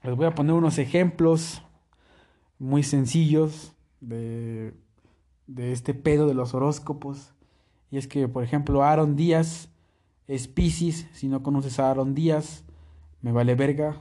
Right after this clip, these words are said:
o te hace falta ver más te-, telenovelas de señoras. Eh, eh, a-, eh,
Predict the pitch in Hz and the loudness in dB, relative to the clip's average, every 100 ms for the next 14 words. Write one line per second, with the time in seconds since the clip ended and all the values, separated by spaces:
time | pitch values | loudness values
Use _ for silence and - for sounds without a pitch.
0 | - 113 104 98 110 113 113 - 120 117 | -14 -12 -10 -10 -10 -10 -10 -10 -10 -8
1 | 113 117 117 113 113 113 - - 123 107 | -8 -6 -4 -2 -2 -6 -10 -20 -16 -14
2 | 107 - 107 107 104 113 117 113 107 110 | -14 -10 -8 -8 -4 -2 -2 -4 -8 -6
3 | 117 123 127 123 - - _ _ _ _ | -2 0 0 -2 -10 -20 _ _ _ _
4 | _ _ _ _ _ - 120 113 113 113 | _ _ _ _ _ -14 -8 -6 -6 -8
5 | 120 _ _ _ _ _ _ _ - 135 | -12 _ _ _ _ _ _ _ -10 -6
6 | 127 127 160 170 175 165 | -6 0 0 0 -6 -10